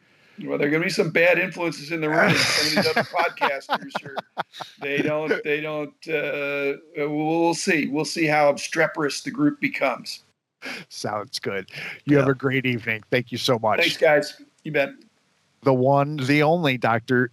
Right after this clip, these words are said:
Speaker 2: James Beckett, hobby legend and pioneer. Um, man, he looks great. He sounds great.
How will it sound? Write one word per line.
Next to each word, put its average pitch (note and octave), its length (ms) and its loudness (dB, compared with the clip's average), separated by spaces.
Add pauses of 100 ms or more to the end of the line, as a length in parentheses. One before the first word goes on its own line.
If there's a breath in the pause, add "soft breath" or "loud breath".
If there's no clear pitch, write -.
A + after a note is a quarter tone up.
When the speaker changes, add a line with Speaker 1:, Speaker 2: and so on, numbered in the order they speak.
(140)
Speaker 2:
James A#2 640 2 (140)
Beckett, A2+ 480 2
hobby B2 500 2
legend C3 600 2 (100)
and B2 400 0 (160)
pioneer. B2 880 2 (440 loud breath)
Um, A#2 580 2 (600)
man, D3+ 220 2
he - 240 2
looks D#3+ 280 6
great. E3+ 340 4
He A#2 140 -2
sounds D3+ 440 2
great. D3+ 340 4